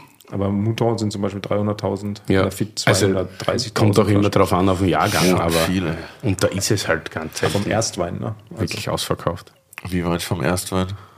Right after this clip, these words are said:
Speaker 2: Ja, vom Großen.
Speaker 3: Ach
Speaker 2: Vom
Speaker 3: so,
Speaker 2: Grand Vin.
Speaker 3: von der Gro-,
Speaker 2: Dann gibt's
Speaker 3: von
Speaker 2: ja
Speaker 3: der
Speaker 2: noch einen Zweitwein, dann,
Speaker 3: Ja.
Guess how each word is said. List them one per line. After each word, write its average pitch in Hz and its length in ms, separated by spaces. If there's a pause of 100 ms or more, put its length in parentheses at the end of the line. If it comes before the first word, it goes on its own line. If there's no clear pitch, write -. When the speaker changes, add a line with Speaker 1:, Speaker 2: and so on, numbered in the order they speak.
(360)
Speaker 2:
Ja, 101 80
vom 101 200
Großen. 104 400 (180)
Speaker 3:
Ach - 100
Speaker 2:
Vom - 20
Speaker 3:
so, 98 220
Speaker 2:
Grand 92 260
Vin. 85 100
Speaker 3:
von 87 200
der 87 80
Gro-, - 180
Speaker 2:
Dann 92 140
gibt's 98 200
Speaker 3:
von 90 80
Speaker 2:
ja 90 40
Speaker 3:
der 85 40
Speaker 2:
noch - 60
einen 87 100
Zweitwein, 107 580
dann, 104 140
Speaker 3:
Ja. 107 80